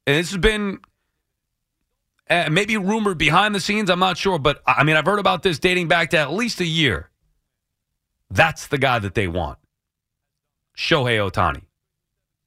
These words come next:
That's the guy. We have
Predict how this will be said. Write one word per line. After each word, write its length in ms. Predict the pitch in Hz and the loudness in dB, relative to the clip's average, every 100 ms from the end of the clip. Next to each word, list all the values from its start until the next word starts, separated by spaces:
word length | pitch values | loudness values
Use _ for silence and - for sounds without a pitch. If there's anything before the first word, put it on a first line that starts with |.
| _ - | _ -10
That's 340 | 90 151 143 | 0 0 0
the 140 | - 110 | -6 -2
guy. 260 | 101 69 - _ _ _ _ _ _ _ _ _ _ _ | -2 -4 -10 _ _ _ _ _ _ _ _ _ _ _
We 280 | 113 131 156 | -8 -4 -2
have 340 | 127 127 113 | 0 0 -2